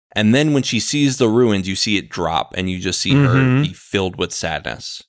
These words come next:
Speaker 2: She is a badass actor.
Speaker 1: And it feels like, when you look at her, it's not someone trying to emote.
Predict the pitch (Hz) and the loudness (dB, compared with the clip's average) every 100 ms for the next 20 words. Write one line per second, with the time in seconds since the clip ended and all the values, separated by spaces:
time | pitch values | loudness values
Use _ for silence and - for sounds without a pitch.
0 | _ _ _ _ _ - - 147 151 123 | _ _ _ _ _ -4 0 2 2 2
1 | 123 113 110 120 123 120 117 110 120 113 | 2 0 0 0 0 0 -2 -2 -4 -6
2 | - 92 78 - _ _ - 170 185 - | -6 -10 -10 -14 _ _ -4 0 0 -4
3 | - 220 269 247 147 120 92 85 - - | -6 -2 0 0 0 0 0 -2 -6 0
4 | 113 117 117 170 120 107 90 - - 135 | 4 4 4 2 2 2 2 0 0 0
5 | 156 - 143 135 113 - 120 113 110 101 | 0 0 0 2 0 0 0 2 0 0
6 | 101 101 180 104 82 | 0 2 2 2 -2